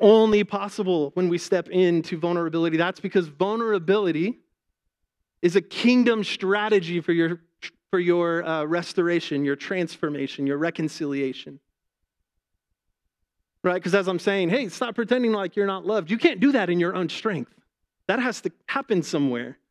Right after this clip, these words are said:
That revelation has to come from somewhere. It's sealed by the person of Jesus, but I wanna take a look at where, where it gets rewritten. Okay? I'm gonna take a hard turn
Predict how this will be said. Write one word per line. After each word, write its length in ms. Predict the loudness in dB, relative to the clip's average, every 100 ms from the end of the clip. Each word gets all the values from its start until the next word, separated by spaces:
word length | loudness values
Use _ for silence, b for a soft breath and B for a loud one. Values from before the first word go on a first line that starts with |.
| _ _ -4
That 120 | 0
revelation 420 | 0 2 0 0
has 180 | -2 -2
to 80 | -6
come 280 | -4 -2 -2
from 240 | -2 -4
somewhere. 460 | -2 -4 -4 -8 -12 b b
It's 200 | 0 0
sealed 680 | -10 2 4 4 2 0 -6 b -6
by 140 | -2
the 80 | -2
person 340 | 0 -2 0 -2
of 140 | 0
Jesus, 360 | 0 2 0 -4
but 120 | -6
I 180 | -4 -4
wanna 240 | -4 -2
take 220 | -2 0
a 20 |
look 220 | 2 0 0
at 100 | 0
where, 320 | 0 0 -2 b b
where 180 | 2 2
it 40 |
gets 240 | 4 0 2
rewritten. 720 | 0 2 2 0 0 -4 -8 _ _ _ _ _ _ _ _ _ _ _ _ _ _ _
Okay? 180 | -2 -2 -6 _ _ _ _ _ _ _ _ _ _ _ _ _ _ _ _ _ _ _ _ _ _ _ _ _ 0
I'm 80 | 4
gonna 240 | 6 4
take 220 | 4 2
a 80 | 4
hard 200 | 0 0
turn 460 | 2 4 4 2